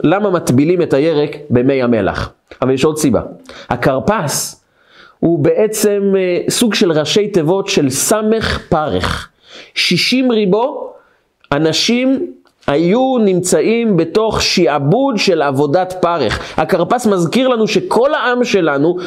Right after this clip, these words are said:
היו משועבדים לפרעה בעבודת פרך. סמך פרך זה מרכיב את המילה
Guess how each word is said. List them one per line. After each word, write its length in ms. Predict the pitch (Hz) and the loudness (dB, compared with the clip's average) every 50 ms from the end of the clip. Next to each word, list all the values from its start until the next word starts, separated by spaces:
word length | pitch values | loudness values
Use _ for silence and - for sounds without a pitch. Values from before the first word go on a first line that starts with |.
| - - - | -8 -4 -2
היו 260 | 139 151 175 233 254 | 0 2 2 2 2
משועבדים 880 | 233 233 - - - 190 170 151 156 139 156 156 139 147 220 247 233 214 | 2 0 0 0 2 2 2 2 0 0 0 0 2 0 0 2 2 0
לפרעה 480 | 196 196 - 170 156 165 175 233 233 | 0 0 0 0 0 2 2 0 0
בעבודת 600 | 175 170 165 151 131 147 151 139 170 170 165 - - | 0 0 0 0 0 0 0 0 0 -2 -2 -4 -2
פרך. 400 | - 165 147 131 110 98 - - - - - - | -2 -2 0 0 -2 -2 -4 -4 -8 -12 -12 -6
סמך 520 | - - - - 214 226 226 233 - - - - | -4 -2 0 0 0 0 -2 -2 -2 -4 -4 -2
פרך 440 | 196 202 214 190 180 175 170 156 - - - - _ _ _ _ | -2 0 0 0 0 -2 -2 -4 -8 -10 -14 -18 _ _ _ _
זה 120 | - 131 143 | 0 0 2
מרכיב 360 | 151 156 151 143 208 208 185 | 2 0 0 0 0 2 2
את 140 | 180 180 165 | 2 0 0
המילה 460 | 147 143 147 147 170 180 165 156 | 0 2 2 2 2 0 0 -2